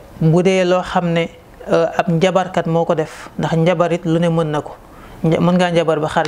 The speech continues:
géej gi. Waaw. Mën ngaa xar géej gi tam nekk ci, ci wàllu istidraaj. Kooku yëpp mën naa nekk. Kon kooku ñu bàyyi ci xel bu baax a baax.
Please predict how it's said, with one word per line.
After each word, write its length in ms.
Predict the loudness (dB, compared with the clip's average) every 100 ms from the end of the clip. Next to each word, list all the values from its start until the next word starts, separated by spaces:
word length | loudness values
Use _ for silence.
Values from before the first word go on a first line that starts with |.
| -2
géej 200 | -4 -6
gi. 140 | -14 -20 -20 -20 -20 -20 -18 -20 -4
Waaw. 200 | -2 -2 -6 -18 -18 -10
Mën 540 | -4 0 2 0 2 2 2
ngaa 140 | 2
xar 160 | -2 -2 -2
géej 160 | -2
gi 80 | -2
tam 240 | -2 0
nekk 260 | -2 -2 -4
ci, 140 | -6 -8 -6
ci 120 | 0
wàllu 340 | 0 2 0 -2
istidraaj. 680 | -2 -4 -4 0 0 -2 -6 -16 -20 -20 -6
Kooku 220 | -4 0
yëpp 140 | 0 0
mën 140 | 0
naa 140 | 0 0
nekk. 300 | -4 -6 -14 -20 -20 -18 -14 -2
Kon 260 | 0 0 -4 -16 -20 -18 -2
kooku 220 | 0 2
ñu 120 | 2
bàyyi 240 | 2 0 -4
ci 100 | -2
xel 160 | -2
bu 140 | -2 0
baax 220 | 0 0
a 40 |
baax. 220 | 0 -2